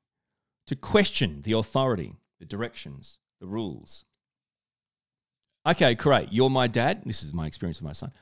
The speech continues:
"You're my dad. Great. Doesn't mean I have to listen to you." Well, I, no, mate, you do, right? You do because I'm your dad. It's my, I always say, I don't say, "I'm your dad and I'm the boss." I say, "I'm your dad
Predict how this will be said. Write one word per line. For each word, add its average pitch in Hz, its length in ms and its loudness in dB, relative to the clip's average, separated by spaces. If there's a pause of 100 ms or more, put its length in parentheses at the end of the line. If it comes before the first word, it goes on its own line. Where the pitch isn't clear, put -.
(140)
"You're 147 120 0
my 156 100 4
dad. 143 240 2
Great. 104 420 0 (300)
Doesn't 160 160 0
mean 131 80 2
I 104 40 -2
have 110 80 -6
to - 80 -12
listen 107 280 -2
to - 160 -12
you." - 160 -12 (540)
Well, 120 140 0
I, 120 80 0 (600)
no, 139 180 2
mate, 120 200 4
you 117 80 2
do, 127 420 4 (280)
right? 110 120 -4
You 120 120 -2
do 139 200 2
because 113 200 0
I'm 110 120 2
your 104 120 0
dad. 95 460 -2 (360)
It's 95 160 -8
my, 110 340 0
I 135 140 6
always 139 180 8
say, 107 320 4 (280)
I 117 80 2
don't 131 140 4
say, - 220 0
"I'm 113 160 4
your 104 120 2
dad 101 260 2
and 101 100 -2
I'm 87 120 -4
the 82 60 -8
boss." 107 320 -8 (300)
I 95 80 -8
say, 95 320 0 (120)
"I'm 120 160 0
your 104 100 0
dad 107 460 0